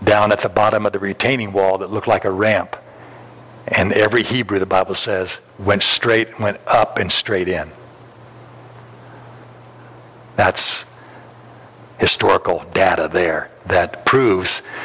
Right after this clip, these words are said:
that the Bible is accurate. So the walls fell outward. They all fell outward and fell down and filled up that fifteen-foot trench, or that, that fifteen-foot retaining wall, and the Hebrew soldiers simply walked into the city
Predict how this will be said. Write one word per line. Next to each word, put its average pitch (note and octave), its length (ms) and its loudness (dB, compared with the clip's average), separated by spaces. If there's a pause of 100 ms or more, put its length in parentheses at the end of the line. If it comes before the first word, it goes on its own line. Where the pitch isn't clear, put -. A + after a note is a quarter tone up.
(220)
that - 640 -2 (320)
the - 80 -2
Bible G2 480 2 (140)
is G2+ 180 0
accurate. - 560 -4 (840)
So - 140 -2
the F2 60 -2
walls B2 360 4
fell B2 220 2
outward. A2+ 400 0
They F#2+ 80 0
all G#2+ 180 4
fell C3 240 -2
outward G#2 460 -6 (420)
and F#2+ 420 2 (300)
fell A2+ 240 2
down G#2 240 4
and F#2+ 100 -2
filled C3+ 260 2
up C3 160 0
that B2 180 2
fifteen-foot C3 760 -2
trench, G#2+ 480 -2
or G#2+ 100 -2
that, - 320 0
that G#2+ 160 2
fifteen-foot A#2+ 520 0
retaining A2 440 -2
wall, F#2+ 260 2 (360)
and G#2+ 100 0
the F#2 60 2
Hebrew A2 260 0
soldiers G2 420 -2
simply G#2+ 380 -2
walked F#2+ 420 0
into G2+ 320 -2
the F#2 120 -4
city - 380 -4